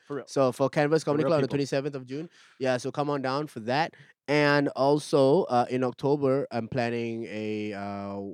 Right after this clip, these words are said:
Speaker 2: another one-hour show, which I'm, I'm, I'm not recording yet. I'm just, you know, I'm just performing it first, maybe touring with it. That's gonna be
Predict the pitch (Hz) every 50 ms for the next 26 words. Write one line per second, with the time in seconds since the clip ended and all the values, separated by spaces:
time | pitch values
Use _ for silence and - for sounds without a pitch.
0 | - - 117 127 127 127 127 120 117 113 110 107 104 104 101 - - 104 123 151
1 | _ _ _ _ - 110 123 - 113 101 85 98 117 120 113 107 120 123 117 113
2 | 110 - 117 107 107 104 107 104 98 98 101 98 104 101 - 107 101 98 98 92
3 | 80 98 95 95 - _ - - 120 107 104 107 92 - _ - 101 92 98 98
4 | 98 101 98 _ - 110 104 104 104 101 95 95 95 98 101 - - - - _
5 | _ - 131 143 135 - - - 139 127 123 104 92 113 110 110 104 101 101 101
6 | 98